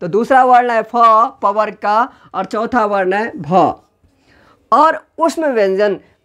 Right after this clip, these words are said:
उष्म व्यंजन यानी कि तीनों स, जैसे ये तालव्य श, तालव्य श, श और मूर्धन्य श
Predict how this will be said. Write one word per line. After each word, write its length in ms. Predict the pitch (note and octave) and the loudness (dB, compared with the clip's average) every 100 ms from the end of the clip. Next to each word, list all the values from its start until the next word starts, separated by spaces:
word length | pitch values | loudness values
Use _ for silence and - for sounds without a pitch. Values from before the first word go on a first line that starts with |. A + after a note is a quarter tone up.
| - | 0
उष्म 260 | C#4+ E4+ D4+ | 0 2 2
व्यंजन 340 | C4 C4 C4 | 2 4 2
यानी 200 | C4 C#4 | 2 0
कि 120 | C#4+ | -8
तीनों 440 | C#4+ C#4 C#4 C#4+ C4 | -8 -6 -2 2 0
स, 540 | B3+ C#4 B3+ G#3+ C#4 _ _ _ _ _ _ _ _ _ _ _ _ _ _ _ _ C#3 | 2 2 4 2 0 _ _ _ _ _ _ _ _ _ _ _ _ _ _ _ _ -2
जैसे 360 | C#3+ A3 A3+ | 0 2 4
ये 220 | A3 G#3+ C4+ - _ _ _ _ E3+ | 4 4 2 -4 _ _ _ _ -2
तालव्य 560 | E3+ G3 A3+ A3+ C4 | 2 4 2 4 0
श, 120 | B3+ C#4 D4+ F#4 _ _ _ _ _ _ _ _ - | 2 0 -2 -6 _ _ _ _ _ _ _ _ 0
तालव्य 560 | F#3 G#3 A#3 C#4 C#4 - _ _ _ _ _ _ | 4 4 4 2 -2 -2 _ _ _ _ _ _
श, 140 | - B3 B3+ D#4+ - _ _ _ _ _ - | 0 2 2 0 -10 _ _ _ _ _ -6
श 400 | B3 A3 A3+ E4 _ _ _ _ - | 0 2 0 -4 _ _ _ _ 0
और 240 | F#3+ G3 F#3 | 0 0 -2
मूर्धन्य 560 | F#3 G#3 A3+ C4+ C#4+ | -2 -2 0 2 2
श 140 | - | 2